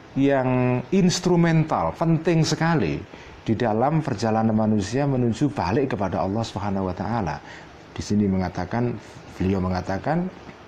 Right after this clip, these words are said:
engkau tidak bisa mengalami perjalanan balik menuju kepada Allah kalau tidak punya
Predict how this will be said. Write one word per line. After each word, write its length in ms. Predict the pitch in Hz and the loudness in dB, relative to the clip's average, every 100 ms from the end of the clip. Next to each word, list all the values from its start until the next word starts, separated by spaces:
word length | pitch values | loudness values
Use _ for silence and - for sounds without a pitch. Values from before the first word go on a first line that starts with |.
| - - | -20 -2
engkau 320 | 151 147 156 156 | 0 2 2 2
tidak 240 | 139 120 101 | 2 2 2
bisa 400 | 113 110 107 90 - - - - | 0 0 0 -2 -6 -16 -20 -6
mengalami 640 | 98 104 104 95 113 156 170 | -2 0 2 2 2 2 2
perjalanan 640 | 156 113 113 110 110 104 | 0 -2 0 0 2 0
balik 480 | - 98 151 170 - 113 | 0 0 2 2 -2 -2
menuju 320 | 120 123 120 | 0 2 0
kepada 400 | 117 101 95 55 | 0 -2 0 0
Allah 400 | 80 80 156 233 - - - - - - - - - | 0 0 0 -2 -8 -20 -20 -20 -20 -20 -20 -20 -8
kalau 320 | - 104 147 151 | -4 0 0 0
tidak 320 | 117 120 - | 0 0 -2
punya 460 | 113 110 117 139 | 0 0 2 0